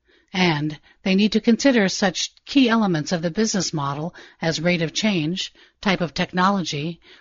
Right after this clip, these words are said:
rate of growth, geographic presence of the organization,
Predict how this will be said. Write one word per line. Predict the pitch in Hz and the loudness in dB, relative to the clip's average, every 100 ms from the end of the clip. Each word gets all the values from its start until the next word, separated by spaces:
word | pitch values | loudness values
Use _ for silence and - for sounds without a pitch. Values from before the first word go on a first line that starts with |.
| _ | _
rate | 175 170 | -2 0
of | 156 | -2
growth, | - 202 180 185 - - - | 0 0 0 -2 -8 -20 -8
geographic | 185 170 165 151 - 147 | -4 -2 0 -2 -2 -10
presence | - 170 160 214 - | -6 -4 -2 -2 -2
of | 156 | -4
the | 156 | -4
organization, | 156 151 147 139 220 220 170 165 | -6 -4 -4 0 0 0 0 -4